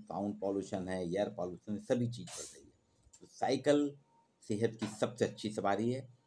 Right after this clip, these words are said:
मेरा आप सभी से निवेदन है कि सभी के घर में एक-एक साइकिल हो और रोज़ नहीं कर पाते हैं तो हफ्ते में दो या तीन दिन एक दो किलोमीटर साइकिल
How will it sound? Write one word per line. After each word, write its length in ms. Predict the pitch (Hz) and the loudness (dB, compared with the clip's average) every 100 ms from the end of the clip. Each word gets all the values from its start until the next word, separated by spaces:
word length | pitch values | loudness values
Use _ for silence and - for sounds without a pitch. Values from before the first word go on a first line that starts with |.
| _ _ - | _ _ -4
मेरा 200 | 101 107 | 2 4
आप 180 | 95 - | 2 -2
सभी 220 | 98 120 | -6 -6
से 140 | 117 101 | -6 -6
निवेदन 420 | 87 95 113 123 | -2 0 2 2
है 80 | 123 | -2
कि 140 | 117 | -8
सभी 440 | - 95 110 120 120 120 _ _ _ - | -6 -4 0 2 0 -4 _ _ _ -8
के 80 | 95 | -8
घर 240 | - 98 | -4 -4
में 120 | 101 | -2
एक-एक 240 | 95 104 104 | -4 -6 -4
साइकिल 380 | 92 92 117 110 | -2 0 0 2
हो 240 | 127 120 _ - _ _ | 0 -4 _ -20 _ _
और 200 | - 123 110 - _ _ _ _ - | -2 0 -2 -10 _ _ _ _ -8
रोज़ 500 | 117 214 214 - - | 4 6 8 6 0
नहीं 220 | 117 147 123 | 4 6 6
कर 180 | 117 101 | 4 2
पाते 320 | 87 85 82 | 0 0 -6
हैं 180 | 80 - _ _ _ - - | -8 -12 _ _ _ -20 -4
तो 60 | |
हफ्ते 360 | 104 104 - 120 | -2 -2 -2 2
में 300 | 120 120 117 | 4 4 2
दो 200 | 104 110 | 2 4
या 120 | 107 | 4
तीन 320 | 101 90 90 | 0 -2 -2
दिन 260 | 90 117 120 - _ _ - _ | 0 -2 -4 -12 _ _ -20 _
एक 240 | 104 101 87 | -2 -2 0
दो 120 | 101 | -2
किलोमीटर 480 | - 85 85 85 101 | -2 -4 -4 -6 -10
साइकिल 380 | - 71 - | -10 -12 -2